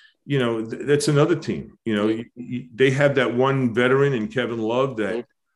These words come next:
Speaker 2: Mm.
Speaker 1: um, is like a steadying fo-, force, but they're
Speaker 2: Yeah.
Speaker 1: pretty, pretty young, like Memphis is.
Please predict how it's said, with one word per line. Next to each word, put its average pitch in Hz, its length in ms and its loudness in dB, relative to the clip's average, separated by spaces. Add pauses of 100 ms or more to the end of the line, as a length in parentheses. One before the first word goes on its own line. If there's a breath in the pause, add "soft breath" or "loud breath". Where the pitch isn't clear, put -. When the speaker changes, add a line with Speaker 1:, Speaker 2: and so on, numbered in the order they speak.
Speaker 2:
Mm. 101 60 -8
Speaker 1:
um, 92 580 -8
is 107 460 -2
like 113 160 0
a 101 60 -2
steadying 117 480 2
fo-, 113 340 -2
force, 143 380 0
but 120 180 -2
they're 160 240 2
Speaker 2:
Yeah. - 100 -20
Speaker 1:
pretty, 175 280 -2
pretty 160 260 4
young, 156 320 0
like 127 220 -2
Memphis 147 460 -6
is. - 260 -12